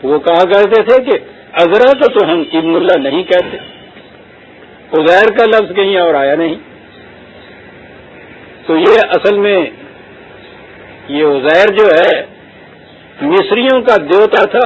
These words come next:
آسیرس، وہ بیل کی سی شکل جس کی تھی، وہ اس کی پرستش کرتے تھے اور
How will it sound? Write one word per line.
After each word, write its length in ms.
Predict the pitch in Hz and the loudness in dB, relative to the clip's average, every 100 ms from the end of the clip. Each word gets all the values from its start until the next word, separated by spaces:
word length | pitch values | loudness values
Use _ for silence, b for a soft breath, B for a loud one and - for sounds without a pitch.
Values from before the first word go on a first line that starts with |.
| 185 | -2
آسیرس، 440 | 170 - 180 147 - - - 311 160 - - - - - - - - - - - - - - - - - - - - - - - - - | -4 -4 -6 -6 -12 -18 -16 -14 -14 -16 -20 -20 -20 -20 -20 -20 -20 -20 -20 -20 -20 -20 -20 -20 -20 -20 -20 -20 -20 -20 -20 -20 -20 -12
وہ 440 | 131 196 240 247 | -2 2 4 4
بیل 420 | 214 131 160 190 202 | 2 0 0 0 -2
کی 180 | - 196 | -4 -6
سی 140 | 196 165 - | -6 -12 -12
شکل 360 | - 156 160 156 | -6 -4 -2 -4
جس 280 | 151 - | -6 -8
کی 80 | 147 | -14
تھی، 160 | - - - - - - - - - - - - - - | -16 -18 -20 -20 -20 -20 -20 -20 -20 -20 -20 -20 -20 -6
وہ 100 | 160 | 2
اس 240 | 220 214 | 2 2
کی 120 | 277 | -4
پرستش 520 | 233 208 196 - - - | -4 -2 -2 -2 -4 -2
کرتے 360 | 226 220 240 | -2 0 0
تھے 280 | 233 240 254 | 2 2 2
اور 300 | 190 202 240 | 2 0 0